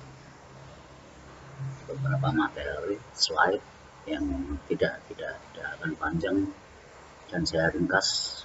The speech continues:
padat, dan tentu saja, eh, itu tidak, tidak,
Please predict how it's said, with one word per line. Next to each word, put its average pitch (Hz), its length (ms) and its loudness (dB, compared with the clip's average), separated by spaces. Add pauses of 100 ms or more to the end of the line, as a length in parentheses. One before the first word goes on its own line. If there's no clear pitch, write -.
(140)
padat, 90 400 4 (320)
dan 85 160 6
tentu 87 240 6
saja, 90 480 6 (400)
eh, 82 380 10
itu 98 160 8 (100)
tidak, - 240 0 (160)
tidak, 82 400 0